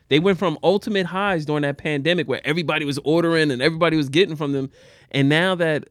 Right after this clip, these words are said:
you know, this inflation has hit and prices have gone up, people are focusing more on goods, less luxury goods. And now they're bleeding, you know, from the hip. So they're like, uh, "We gotta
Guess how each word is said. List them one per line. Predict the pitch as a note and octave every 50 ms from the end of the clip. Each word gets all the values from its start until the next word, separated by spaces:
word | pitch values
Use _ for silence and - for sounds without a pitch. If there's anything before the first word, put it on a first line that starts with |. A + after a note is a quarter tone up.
| _ _ -
you | D3 D#3+
know, | D3+ C#3 C3+
this | C3 C3 B2+ -
inflation | - - B2+ A#2 - E3 F#3 B3 C4 - E3+ C#3+
has | C3+ B2 -
hit | D3 C3 -
and | - A#2+
prices | - - D#3 D#3 D#3 D3 C3+ C3+
have | C3 B2+ A#2+
gone | B2+ B2+ B2+ C3
up, | F3+ C#4 C4+ - - _ _ _ _ _ _ _ _
people | - - G3 F3+ G3+ F3 D3
are | C#3
focusing | - D#3 D3 D3 C#3+ D3 C#3 - - C3+
more | C3 B2+ C3 C3 B2+ A#2 A#2
on | A#2+ A#2
goods, | A#2 C3 D#3 E3 E3 E3 E3 D#3+ D3 - - _
less | G#2+ A2 A2 A2 -
luxury | - D3 D#3+ D#3 - D#3+ D#3+ D#3+
goods. | D3+ D#3+ D#3+ D#3 D#3 D3+ - - - _ _ - - _ - - _ _ _ _ _ _ _ - -
And | - C#3 C#3+ C#3
now | D3+ D#3 D#3+
they're | C#3+ D#3+ E3
bleeding, | C#3 B2 C#3 D3 D3 C#3 C3 B2+ B2 - - _ _
you | - E3 C#3+
know, | A#2+ A#2 A#2 - _
from | - C3 A2+
the | A#2+
hip. | E3 G#3+ - -
So | - B2+ A#2
they're | A#2+ C3
like, | C3+ B2+ B2+ B2 B2 - - -
uh, | A#2+ B2 B2+ B2 B2 B2 B2 B2+ C3 B2+
"We | A2+ B2+
gotta | C3+ C#3 A#2 A2+ A2+ G2 -